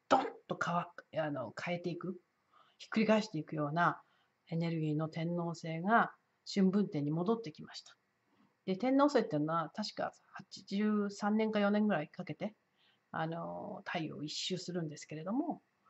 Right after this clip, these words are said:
ですから、まあ、これは八十何年に一度のチャンスなんですね。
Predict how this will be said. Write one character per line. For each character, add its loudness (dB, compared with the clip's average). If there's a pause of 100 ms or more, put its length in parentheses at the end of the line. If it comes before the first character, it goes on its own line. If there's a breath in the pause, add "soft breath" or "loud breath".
(220 soft breath)
で 0
す -4
か 2
ら、 -2
ま 6
あ、 -20 (1040)
こ 2
れ 6
は 4
八 -2
十 2
何 8
年 4
に 2
一 -4
度 4
の 2 (160)
チ -2
ャ 2
ン -4
ス -8
な -2
ん -8
で -14
す -6
ね。 -2